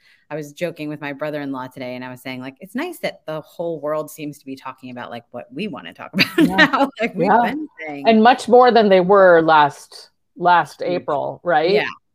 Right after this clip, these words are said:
Speaker 2: They're much
Speaker 1: Well,
Speaker 2: more
Speaker 1: even
Speaker 2: aware. Mm-hmm.
Speaker 1: even a year ago now, you know, after six months of the pandemic, I think people were very much thinking, "We're going back to in person. Let's do this." Like, this
Speaker 2: Yeah.
Speaker 1: is just,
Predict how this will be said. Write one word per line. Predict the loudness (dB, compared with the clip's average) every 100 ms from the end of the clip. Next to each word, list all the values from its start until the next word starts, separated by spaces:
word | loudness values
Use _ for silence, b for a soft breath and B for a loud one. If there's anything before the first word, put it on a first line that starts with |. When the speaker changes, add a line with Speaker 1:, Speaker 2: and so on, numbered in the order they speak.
| -4
Speaker 2:
They're | -2
much | 2 2 2
Speaker 1:
Well, | 0
Speaker 2:
more | -2 0 2
Speaker 1:
even | 2
Speaker 2:
aware. | 2 4 4 2 -2 -8 -14
Mm-hmm. | -12 -10 -8 -8 -10 -14 _ _
Speaker 1:
even | -8 -4
a | -4
year | -2 -4
ago | -4 -4 -4 -6 -8 -16 _
now, | -8 -6 -6 -10 -20 _ _
you | -12
know, | -10 -8
after | -6 -8 -8 -12
six | -12 -14
months | -12 -14
of | -14
the |
pandemic, | -16 -12 -10 -10 -12 -12
I | -12
think | -12 -14
people | -16 -14 -12
were | -12
very | -8 -8
much | -8 -10 -14
thinking, | -16 -12 -12 -10 -12 -10
"We're | -10
going | -8 -8
back | -8 -10
to | -12
in | -12
person. | -14 -16 -18
Let's | -20
do | -10 -10
this." | -10 -16
Like, | -18 -18 -12
this | -10
Speaker 2:
Yeah. | -10 -12
Speaker 1:
is | -14 -12
just, | -12 -14